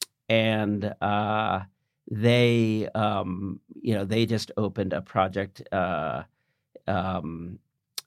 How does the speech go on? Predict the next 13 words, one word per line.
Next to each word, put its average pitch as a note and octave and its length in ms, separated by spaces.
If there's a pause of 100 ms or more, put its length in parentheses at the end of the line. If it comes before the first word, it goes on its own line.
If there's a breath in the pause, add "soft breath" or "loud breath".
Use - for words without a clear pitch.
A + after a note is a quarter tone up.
(100)
in G2+ 400
Fruitvale. G2+ 800
They F#2 60
have F#2+ 100
ninety-four A#2 560
units G2+ 440
coming G#2 340
on, F#2+ 320
and F#2+ 260
they F#2+ 80
got F#2 280
thirty-five G2+ 840
hundred, F#2+ 720